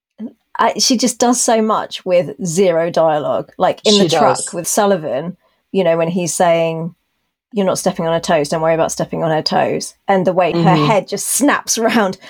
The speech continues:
Speaker 1: <laughs> "I'm not, I'm not stepping, we, we really support each other." And then
Speaker 2: Yeah.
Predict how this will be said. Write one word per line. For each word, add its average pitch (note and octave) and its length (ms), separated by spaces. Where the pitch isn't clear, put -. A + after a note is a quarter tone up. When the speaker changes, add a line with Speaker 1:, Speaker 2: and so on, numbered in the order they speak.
Speaker 1:
<laughs> - 260
"I'm C#4 680
not, F4 280
I'm C4 80
not E4+ 100
stepping, A3+ 320
we, A#3+ 160
we D4 140
really E4 180
support C#4 320
each G#3 140
other." E3 180
And F#3+ 300
then F#3 400
Speaker 2:
Yeah. D3 260